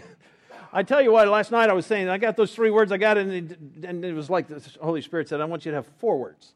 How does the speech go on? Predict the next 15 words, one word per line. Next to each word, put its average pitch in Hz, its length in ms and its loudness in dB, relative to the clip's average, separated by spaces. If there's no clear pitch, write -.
okay? 120 340 -18
So 127 100 -8
blame 131 300 -6
him, 104 260 -12
all 110 60 -14
right? 139 200 -10
All 175 80 2
right, 185 200 4
the 147 60 -12
first 240 340 6
word 190 200 4
is, 147 160 -4
is 175 180 -8
kinda 185 300 2
given. 147 400 -2